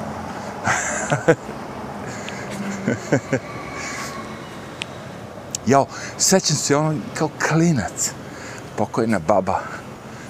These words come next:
je tako isto imala tranzistor, tranzistor. I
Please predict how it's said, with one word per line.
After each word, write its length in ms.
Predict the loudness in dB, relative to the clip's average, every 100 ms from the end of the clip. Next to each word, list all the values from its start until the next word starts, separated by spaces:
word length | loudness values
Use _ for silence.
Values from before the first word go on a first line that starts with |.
| -12 -12 -12 -14 -14 -16 -16 -16 -6 -2
je 80 |
tako 340 | 2 2 2 0
isto 260 | 0 2
imala 280 | 6 6 6 2
tranzistor, 720 | 6 8 8 6 4 4 0 -2 -4
tranzistor. 1120 | 2 4 6 4 2 2 2 0 0 2 0 -4 -10 -14 -14 -14 -14 -14 -14 -14 -16 -16 -16 -16 -2
I 440 | 4 6 6 6